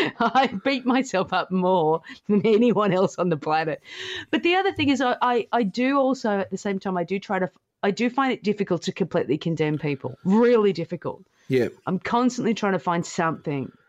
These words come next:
Speaker 1: I just put the focus on that a little less than the former,
Speaker 2: <laughs>
Speaker 1: but,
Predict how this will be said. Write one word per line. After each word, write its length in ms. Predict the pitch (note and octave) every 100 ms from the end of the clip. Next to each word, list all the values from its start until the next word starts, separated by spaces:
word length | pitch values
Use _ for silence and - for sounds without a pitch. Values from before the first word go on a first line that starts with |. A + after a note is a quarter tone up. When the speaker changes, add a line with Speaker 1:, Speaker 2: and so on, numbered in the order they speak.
| _ _ _ _ - - - - - -
Speaker 1:
I 80 | F#3+
just 280 | G#3+ C4 -
put 180 | B3+ B3+
the 100 | C3
focus 560 | - G4+ C#5+ C4+ A#3
on 180 | G3 D#3+
that 180 | D3 D3
a 60 | E3
little 260 | E3 D3+
less 220 | D#3 E3 D#3+
than 140 | D#3+
the 100 | D#3+
former, 460 | D3+ D3+ D3 - -
Speaker 2:
<laughs> 100 | C3+
Speaker 1:
but, 1160 | C3+ E3 F3+ - B2 A#2+ B2 B2 - B2 -